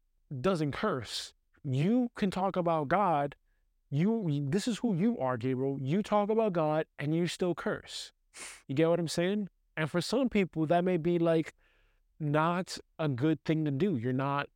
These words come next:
you know, you're not godly if you do this or whatever the case is, you know, but that cannot be my concern. Same thing, like, with you, Hema, like, you have your own thing that you do. You have your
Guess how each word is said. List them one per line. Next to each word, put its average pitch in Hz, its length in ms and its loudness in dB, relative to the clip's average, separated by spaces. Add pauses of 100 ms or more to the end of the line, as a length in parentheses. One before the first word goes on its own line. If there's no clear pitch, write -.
you 143 100 -2
know, 135 300 -2
you're 143 180 2
not 147 300 0 (400)
godly 151 600 2
if 127 140 -4
you 147 80 0
do 170 240 0
this 135 220 -2
or 131 60 -2
whatever 120 360 -2
the 113 140 -2
case - 400 -10
is, - 300 -12 (600)
you 139 140 2
know, 151 260 0
but 143 140 -2 (240)
that 139 240 0
cannot 139 420 -2
be 139 120 0
my 123 480 -2 (160)
concern. 131 600 -4 (480)
Same 160 280 0
thing, 156 120 2
like, 156 200 -2
with 131 120 -2
you, 196 120 2
Hema, 160 440 0
like, 131 280 -2
you 180 100 2
have 165 640 0 (600)
your 147 260 2
own 190 300 0 (240)
thing 175 300 0
that 175 180 0
you 220 80 4
do. 151 340 2 (600)
You 143 140 0
have 147 200 2
your 143 120 0